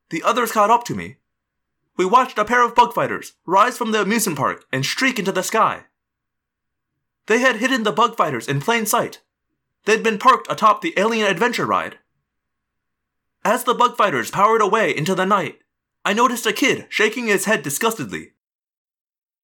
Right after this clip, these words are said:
"Those aren't what alien spaceships look like," he said. "That's for sure," his grandfather agreed.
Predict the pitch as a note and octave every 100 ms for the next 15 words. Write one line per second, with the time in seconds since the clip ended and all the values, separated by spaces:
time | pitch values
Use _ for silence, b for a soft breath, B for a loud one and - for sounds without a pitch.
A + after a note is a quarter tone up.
0 | _ G3+ B3 F#3+ D#3 B2+ B2+ - A#2+ A#2+
1 | B2+ A2+ - A2+ G#2+ A#2+ G2 G2+ G#2 -
2 | G#2+ C#3+ - - _ _ _ - A3 A3+
3 | A3+ A3+ A3 _ _ _ _ _ _ _
4 | _ _ _ G#3+ C4 C#4 - G3+ E3 -
5 | C#4+ C#4+ G#3+ C#3 - _ _ _ _ -
6 | B3+ - A3 A3 A3+ A3 G#3+ G#3 A3+ A3+
7 | A#3